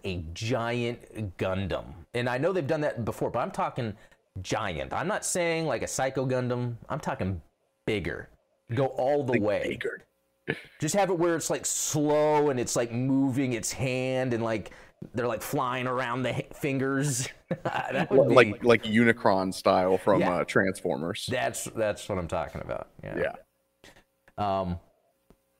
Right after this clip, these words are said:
Speaker 1: Android used to say, "Mobile armor is too soon for Witch from Mercury season two. We don't even have an all-out war yet."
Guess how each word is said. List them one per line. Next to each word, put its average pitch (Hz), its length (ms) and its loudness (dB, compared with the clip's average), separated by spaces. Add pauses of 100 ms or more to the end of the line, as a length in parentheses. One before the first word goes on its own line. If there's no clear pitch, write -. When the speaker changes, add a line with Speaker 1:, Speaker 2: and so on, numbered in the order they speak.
(580)
Speaker 1:
Android 156 260 2
used 165 100 0
to 170 80 -2
say, 151 140 0
"Mobile 175 260 2
armor 170 240 0
is 123 100 -4
too 165 200 -2
soon 156 260 -2
for 131 140 -2
Witch 131 180 0
from 120 140 -4
Mercury 120 360 -2
season 104 340 0
two. 90 240 0
We 95 100 2
don't 110 160 0
even 101 180 0
have 98 260 -2
an 92 120 -2
all-out 98 440 -2
war 92 220 0
yet." 69 280 -4